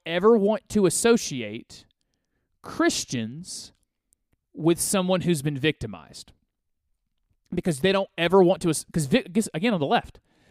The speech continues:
victimhood is very important. It is a sign of virtue.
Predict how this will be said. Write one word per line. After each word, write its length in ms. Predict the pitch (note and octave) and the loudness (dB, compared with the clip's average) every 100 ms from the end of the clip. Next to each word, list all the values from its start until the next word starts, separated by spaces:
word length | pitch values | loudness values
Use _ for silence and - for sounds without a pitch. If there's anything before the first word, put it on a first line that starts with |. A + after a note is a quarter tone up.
| _ _ _ _ | _ _ _ _
victimhood 680 | B2+ B2 - G4+ D4+ D#3 C3 | 4 6 8 6 4 4 4
is 180 | C3+ C3+ | 2 -6
very 400 | A2 C3 A3 F3+ | -2 4 4 4
important. 420 | C3 D3+ D3 G2+ G#2 _ _ _ _ - | 2 0 -2 -6 -20 _ _ _ _ 0
It 100 | F#3 | 2
is 100 | E3 | 2
a 60 | |
sign 420 | - G3 F#3 G3 | 0 0 0 0
of 80 | E3+ | 0
virtue. 520 | A#2 E3 - - F#2+ | 2 2 2 -6 -12